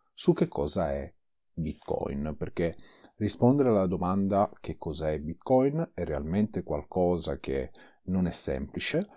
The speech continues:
anzi direi che è una delle domande più difficili cercare di dare una definizione a Bitcoin,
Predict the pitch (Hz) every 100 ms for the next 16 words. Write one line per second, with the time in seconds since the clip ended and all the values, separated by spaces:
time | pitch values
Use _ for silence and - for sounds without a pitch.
0 | - _ 107 95 80 - 78 76 104 92
1 | - 71 67 78 117 151 87 76 73 78
2 | 76 76 76 76 71 - 78 73 - 165
3 | - - - - - 78 76 76 78 76
4 | 76 73 78 80 71 - 80 78 71 73
5 | 69 - 196 - - - 92